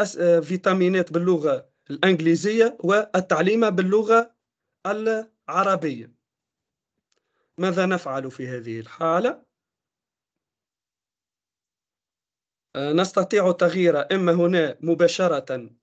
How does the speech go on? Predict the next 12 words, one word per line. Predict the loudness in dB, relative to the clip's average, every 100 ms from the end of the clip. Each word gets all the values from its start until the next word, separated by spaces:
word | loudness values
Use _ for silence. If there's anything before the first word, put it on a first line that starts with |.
| -4
أكتب | -4 -6 -10 -8
باللغة | -8 -4 -2 -2 -2
العربية | -2 -4 0 0 0
وأغير | -2 -6 -2 0 0 -2 -6
أسماء | -6 -6 -6 -8
الفيتامينات، | -10 -10 -8 -6 -2 -2 -2 -6 _ _ _ _ _ _ _ _ _ _ _ _ _ _
أو | 2 2 0 _ _ _ _ _
ماذا | -4 -2 -2 -2
أفعل؟ | -2 -4 -4 -10 _ _ _ _ _ _ _ -4
أنقر | -4 -2 -2 -2
على | -2 -2 -4 -6 _ _ _ _ _ _ _ _ _
تسجيل | -2 -2 -2 -2 0 -2 -6